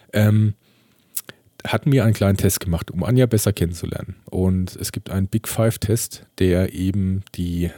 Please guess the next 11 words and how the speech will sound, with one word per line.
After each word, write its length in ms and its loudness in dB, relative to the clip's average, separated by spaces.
äh, 240 -2
fünf 460 -2
Hauptcharaktermerkmale 1300 0
eines 540 -8
jeden 280 -2
Menschen 440 -2
versucht, 440 -6
irgendwie 300 -2
halbwegs 360 -4
zu 120 -10
treffen. 360 -2